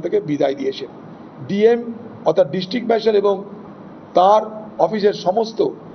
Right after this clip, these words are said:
কর্মচারীদেরকেও আমি ধন্যবাদ জানিয়ে এসেছি। এবং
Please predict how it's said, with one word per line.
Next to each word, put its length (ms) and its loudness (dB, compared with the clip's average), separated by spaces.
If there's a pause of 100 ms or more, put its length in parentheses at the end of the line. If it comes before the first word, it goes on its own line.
(240)
কর্মচারীদেরকেও 720 2
আমি 100 -2 (100)
ধন্যবাদ 380 0
জানিয়ে 200 0
এসেছি। 220 -6 (540)
এবং 120 4